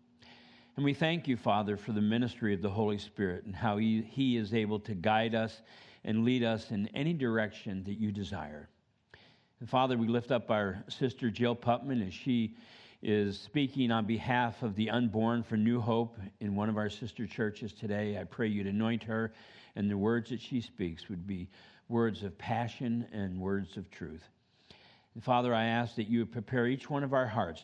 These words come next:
to receive your word this morning. So come now and minister to us, I ask and pray in Jesus' name. Amen and amen. You know, I was thinking as we were singing our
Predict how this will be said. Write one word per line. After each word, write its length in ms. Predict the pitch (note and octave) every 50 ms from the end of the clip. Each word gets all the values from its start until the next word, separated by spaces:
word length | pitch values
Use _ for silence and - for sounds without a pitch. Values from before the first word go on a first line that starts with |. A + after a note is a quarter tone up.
| -
to 60 | - G#2+
receive 400 | G2 F2+ - - A#2 A2 G#2+ A#2
your 120 | A2+ G#2+
word 280 | G2+ G#2+ A2 A2 G#2+ A2+
this 200 | G#2+ - - A2
morning. 320 | F2 E2 D#2+ D#2 D#2 E2 - _ _ _ _ _ _ _ _ _ - -
So 80 | - G#2
come 300 | - - D3+ C#3+ C#3 B2+
now 340 | G#2+ G2 F#2 F2 F2+ G2+ -
and 160 | G#2 G2+ G#2
minister 380 | A2+ A#2+ B2 C3 B2+ - C#3+ A#2
to 180 | G#2+ - - G2+
us, 220 | F#2 F2+ - -
I 100 | G2 G2
ask 360 | F#2 F2+ F#2+ G2 F#2+ - -
and 120 | A2+ G2+ -
pray 300 | - G2 D#2 E2+ F2 -
in 160 | - F#2+ F2+
Jesus' 540 | E2 G2 A2+ A#2+ B2 A2+ C#3 A#2 - - -
name. 320 | F#2 D2 C#2 D#2+ D#2 D#2 E2 _ _ _ _ _ _ _ -
Amen 480 | G2 F#2+ F2+ F#2 F2+ E2+ D2+ D2 - - _ _ _ _ _ _ _ - -
and 100 | F#2+ G2+
amen. 480 | F#2+ F2 F#2 F2+ E2 E2 D#2 D2+ D#2 - _ _ _ _ _ _ _ _ _ _ _ _ _ _ _ _ _ - - - - - - - - - - - - - - - _
You 80 | D3 C#3
know, 60 | C3+
I 140 | C3 C3+ C3
was 100 | A#2 -
thinking 380 | - E3 E3+ F3 C#3 C#3 A#2
as 120 | A2 G#2+ G2+
we 60 | A2+
were 100 | A2+ G#2+
singing 420 | G#2 - C#3+ C3+ B2+ B2+ A#2+ A2+
our 280 | G#2+ G2+ G2+ G2 F2+